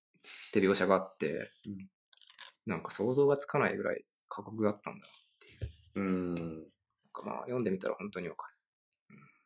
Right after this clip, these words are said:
Speaker 2: フランクルは自分のこう背景があったから生きられたっていう側面もあるよね。確かね。
Speaker 1: うん。
Speaker 2: 自分の職業というか。
Speaker 1: えっとね、なんか、あったよね。解放後に自分がここで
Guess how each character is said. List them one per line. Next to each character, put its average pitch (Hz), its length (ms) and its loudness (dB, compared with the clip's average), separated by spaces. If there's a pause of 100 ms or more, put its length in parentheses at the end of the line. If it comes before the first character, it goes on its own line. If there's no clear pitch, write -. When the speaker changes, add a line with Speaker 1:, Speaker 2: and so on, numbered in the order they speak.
(540)
Speaker 2:
フ - 60 4
ラ 208 100 12
ン 220 100 6
ク 175 120 8
ル 135 120 8
は 127 440 10
自 131 180 -10
分 196 260 0
の 190 140 2
こ 185 140 10
う - 40 4
背 180 280 4
景 147 200 10
が 104 120 12
あ 120 60 10
っ - 120 -8
た 110 140 4
か 101 100 8
ら 104 240 10
生 92 80 4
き 120 140 0
ら 127 100 12
れ 101 80 10
た 92 120 4
っ - 100 2
て - 80 -4
い 92 40 2
う - 40 0
側 - 200 -10
面 87 200 -2
も 82 100 6
あ 87 80 8
る - 80 -6
よ - 60 -16
ね。 - 280 -10 (220)
確 - 200 -8
か - 140 -4
ね。 - 200 -4 (120)
Speaker 1:
う 104 100 4
ん。 101 400 6 (180)
Speaker 2:
自 113 60 -2
分 110 140 4
の 110 40 4
職 110 240 0
業 123 200 10
と 78 100 -2
い 76 80 0
う 71 60 -8
か。 - 260 -6 (1000)
Speaker 1:
え 98 100 6
っ - 120 -6
と 101 80 2
ね、 95 80 4
な 87 60 2
ん 87 60 -4
か、 85 200 4 (380)
あ - 40 -8
っ - 60 -10
た 90 80 -2
よ 76 60 -4
ね。 67 140 -8 (960)
解 117 180 4
放 123 180 6
後 123 120 8
に 95 400 4
自 110 100 0
分 104 220 6
が 101 180 6 (1400)
こ - 120 -14
こ 107 100 6
で 104 340 6